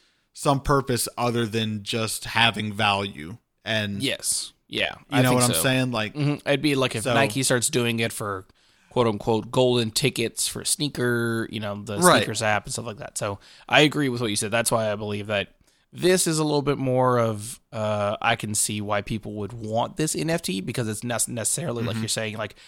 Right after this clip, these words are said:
Speaker 2: I'm not purchasing the N F T for the N F T. I'm purchasing the N F T for what it allows me to get access to, um,
Speaker 1: Right.
Speaker 2: in, in the sense of being able to own or purchase,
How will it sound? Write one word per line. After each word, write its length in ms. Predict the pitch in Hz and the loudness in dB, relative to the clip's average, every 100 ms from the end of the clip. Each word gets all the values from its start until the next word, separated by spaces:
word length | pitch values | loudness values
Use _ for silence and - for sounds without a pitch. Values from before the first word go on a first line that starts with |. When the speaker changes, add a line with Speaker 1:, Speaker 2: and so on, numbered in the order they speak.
| - - 135 | -20 0 4
Speaker 2:
I'm 120 | 151 | 4
not 200 | 135 - | 4 4
purchasing 320 | 139 131 113 | 2 2 -2
the 120 | 107 | -2
N 60 | 113 | -2
F 120 | 104 | -4
T 140 | - 107 | -6 -6
for 140 | 113 | -4
the 140 | 104 | -2
N 100 | 107 | -2
F 120 | 98 - | -4 -6
T. 260 | 110 107 | -6 -4
I'm 200 | - 110 | -4 -2
purchasing 340 | 120 117 110 107 | 0 -2 -4 -6
the 100 | 104 | -6
N 80 | |
F 100 | 104 - | -6 -6
T 180 | 104 | -8
for 180 | 98 117 | -4 -4
what 240 | 110 107 104 | -2 -4 -4
it 80 | |
allows 420 | 120 110 107 107 117 | -4 -2 0 0 -4
me 120 | 110 | -8
to 160 | - | -8
get 160 | - - | -8 -8
access 460 | - 104 - - - | -4 -6 -6 -2 -2
to, 400 | - - - - _ _ _ _ _ | -2 -6 -8 -10 _ _ _ _ _
um, 460 | 95 90 87 87 82 _ | -4 -4 -4 -8 -16 _
Speaker 1:
Right. 280 | 117 113 98 | -6 -4 -4
Speaker 2:
in, 60 | 92 107 | -4 -6
in 60 | |
the 60 | 98 | -4
sense 180 | - 107 | -4 -4
of 80 | |
being 200 | 104 101 | -6 -4
able 260 | 98 95 95 | -4 -4 -4
to 380 | - 104 95 95 _ _ _ _ _ _ | -4 -4 -8 -14 _ _ _ _ _ _
own 340 | 117 104 101 101 | -2 0 -2 -2
or 260 | 104 101 | -4 -4
purchase, 920 | 95 - 107 98 - 95 - - - | -2 0 0 -4 -6 -2 0 2 0